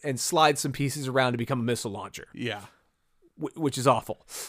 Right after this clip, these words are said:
Speaker 1: <laughs>
Speaker 2: Why not? Why not an explosive on there, too?
Speaker 1: Yeah, no, that, that's what they need is more weapons.
Speaker 2: Mm-hmm.
Speaker 1: So S B Ds, y-, you start playing that game, you hear your troopers going,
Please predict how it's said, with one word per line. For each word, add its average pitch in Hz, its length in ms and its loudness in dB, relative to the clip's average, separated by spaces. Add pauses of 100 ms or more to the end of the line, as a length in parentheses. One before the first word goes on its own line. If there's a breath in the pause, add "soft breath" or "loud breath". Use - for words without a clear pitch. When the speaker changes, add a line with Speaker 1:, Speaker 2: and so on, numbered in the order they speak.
(160)
Speaker 1:
<laughs> - 920 -2
Speaker 2:
Why 330 220 2
not? 349 380 0
Why 220 220 0
not 294 180 0
an 269 80 0
explosive 226 680 0
on 120 160 0
there, 117 160 -2
too? 117 320 -6 (140)
Speaker 1:
Yeah, 190 220 6
no, 165 260 4
that, 180 180 0
that's 190 200 -2
what 190 100 0
they 180 120 6
need 160 180 2
is 120 120 -6
more 139 140 2
weapons. 139 420 -2
Speaker 2:
Mm-hmm. 151 140 -2
Speaker 1:
So 208 280 12
S 220 200 6
B 269 160 -2
Ds, 185 560 -2 (280)
y-, 156 180 -10
you 156 140 -2
start 190 360 4
playing 170 300 2
that 147 180 4
game, 139 280 6
you 127 160 0
hear 147 160 2
your 135 200 2
troopers 143 340 -2
going, 135 300 6